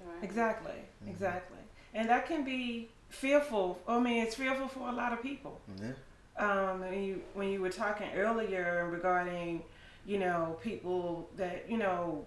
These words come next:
Speaker 2: their issues. And of course, I think everybody, and I agree with you, they want to do better, but how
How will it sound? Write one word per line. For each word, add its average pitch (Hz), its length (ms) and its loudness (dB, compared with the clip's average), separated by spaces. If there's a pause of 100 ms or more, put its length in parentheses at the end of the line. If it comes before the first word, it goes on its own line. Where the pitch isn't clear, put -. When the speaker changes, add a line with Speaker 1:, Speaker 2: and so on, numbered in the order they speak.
(280)
Speaker 2:
their 190 180 8
issues. 156 840 0
And 170 600 0 (560)
of 180 140 -8
course, 226 480 4
I 202 120 6
think 196 340 0
everybody, 180 520 8
and 175 140 2
I 170 140 4
agree 180 240 2
with 185 180 -6
you, 175 380 0 (100)
they 170 160 4
want 170 360 2
to 190 100 -4
do 175 180 0
better, 165 220 4
but 156 140 2
how 175 420 4